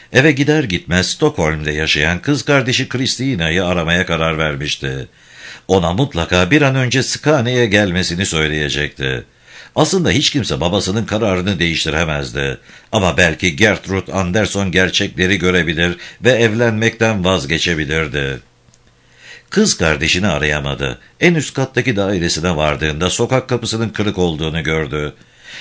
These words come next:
Birkaç dakika sonra hırsızların daha yeni aldığı müzik setini, C D'lerini,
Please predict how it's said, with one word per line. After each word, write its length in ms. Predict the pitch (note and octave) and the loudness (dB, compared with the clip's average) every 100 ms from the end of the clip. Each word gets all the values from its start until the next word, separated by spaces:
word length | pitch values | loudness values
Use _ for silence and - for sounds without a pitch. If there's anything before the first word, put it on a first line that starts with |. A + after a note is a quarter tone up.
| - | -4
Birkaç 460 | F#2+ D3 C#3+ F3+ - | 4 4 6 4 4
dakika 360 | F#2+ E2+ D#2 D#2+ | 0 -2 -2 -2
sonra 320 | D#2+ D#2+ F#2+ | 0 0 2
hırsızların 720 | A2 A#2+ C#3 A#2+ B2 C3+ A#2+ | 2 0 0 0 2 0 2
daha 180 | B2 B2+ | 2 4
yeni 300 | F#2+ G#2+ C3 | 4 2 2
aldığı 460 | A2 E2+ D2+ F#2+ | 2 0 0 0
müzik 440 | D#2+ E2+ D2 G2+ - | 0 -4 -2 -2 0
setini, 520 | F#2+ F2+ F2 E2 D#2+ | -2 0 -2 0 0
C 340 | D#2+ - B2+ G2+ | -2 -2 0 0
D'lerini, 720 | G2+ F2+ F#2 F2+ E2 F2 F2 | 0 2 2 0 0 0 -2